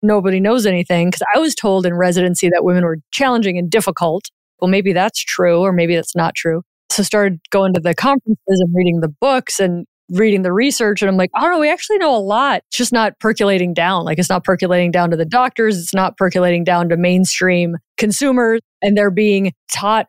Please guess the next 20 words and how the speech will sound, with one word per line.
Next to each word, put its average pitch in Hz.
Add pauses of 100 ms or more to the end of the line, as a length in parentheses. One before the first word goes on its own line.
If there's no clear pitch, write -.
not 190
much 185
about 180
sex -
at 170
all. 170
And 165
most 180
of 202
it's 180
wrong. 175
And 156
Hollywood's 196
wrong. 160
And 175
what 185
we 202
see 196
portrayed 202
in 196